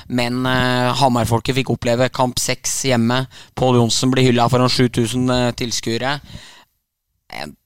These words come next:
helt utrolig sesong. Og starten på det vi fortsatt har sett i dag. Så nei, dette, nå har vi mye å glede oss til, Erik.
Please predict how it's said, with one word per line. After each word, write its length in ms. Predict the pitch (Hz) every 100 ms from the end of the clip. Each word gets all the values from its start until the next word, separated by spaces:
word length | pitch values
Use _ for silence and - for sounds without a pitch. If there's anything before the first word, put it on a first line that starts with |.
| -
helt 480 | - 127 123 113 -
utrolig 580 | 127 - 120 107 107 113
sesong. 400 | 110 113 113 113
Og 100 | 123 131
starten 520 | - 147 - 214 214
på 100 | 226
det 320 | 175 180 185 165
vi 120 | 170
fortsatt 560 | - 143 - 170 165 -
har 260 | 160 143 143
sett 320 | - 143 -
i 40 | 147
dag. 300 | 165 208 190 - - - - - - -
Så 340 | 151 147 147
nei, 220 | 139 143 -
dette, 320 | - 139 - 135 139 143 143 139 143 143 143 143
nå 120 | 147
har 120 | 165
vi 80 | 151
mye 180 | 190 160
å 60 | 160
glede 180 | 147
oss 140 | 120 117
til, 100 | 143
Erik. 300 | 156 185